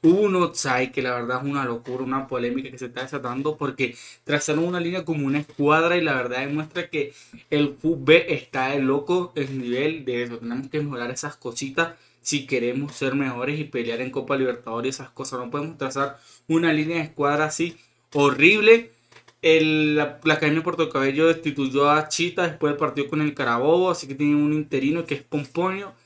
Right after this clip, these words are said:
Y el Portuguesa se está entrenando como D T, Giancarlos Maldonado, que tiene nada y más menos, nada más y nada menos que al Lobo Guerra de asistente. O sea,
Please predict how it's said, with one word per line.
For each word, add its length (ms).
Y 160
el 100
Portuguesa 560
se 80
está 240
entrenando 500
como 300
D 100
T, 280
Giancarlos 440
Maldonado, 520
que 100
tiene 240
nada 320
y 60
más 280
menos, 320
nada 280
más 180
y 60
nada 180
menos 360
que 240
al 220
Lobo 280
Guerra 260
de 80
asistente. 600
O 20
sea, 280